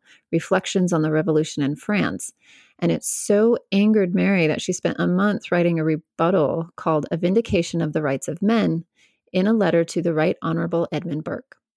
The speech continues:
which supported the values of the revolutionaries. It was originally published anonymously, but a second edition later revealed her as the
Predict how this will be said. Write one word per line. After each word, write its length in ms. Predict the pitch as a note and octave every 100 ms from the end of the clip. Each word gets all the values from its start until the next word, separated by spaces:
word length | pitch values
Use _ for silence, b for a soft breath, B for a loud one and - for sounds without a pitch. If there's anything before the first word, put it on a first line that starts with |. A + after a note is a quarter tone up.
| _ _ b b -
which 180 | F3+
supported 560 | - G#3+ - A3 C#4 D#4+
the 80 | G#3
values 400 | F3+ C#3 C3+ D3+
of 100 | E3
the 80 | D#3+
revolutionaries. 960 | E3 F3+ D#3 - D#3 F2+ - - - _ _ _ _ _
It 80 | -
was 180 | F#3 F#3+
originally 540 | F#3 G3+ A3 G3+ F3
published 520 | F3 - F#3+ F3+ F3 -
anonymously, 600 | D#3+ E3 G3 F3 - D#3+
but 120 | D#3+
a 60 | D#3
second 340 | - F#3 F#3+
edition 460 | F3 D#3+ - E3+ D#3+
later 540 | E3+ F#3+ F3 E3 -
revealed 540 | F3 F3 E3 E3+ F3 F3+
her 120 | E3+
as 160 | D#3+
the 120 | E3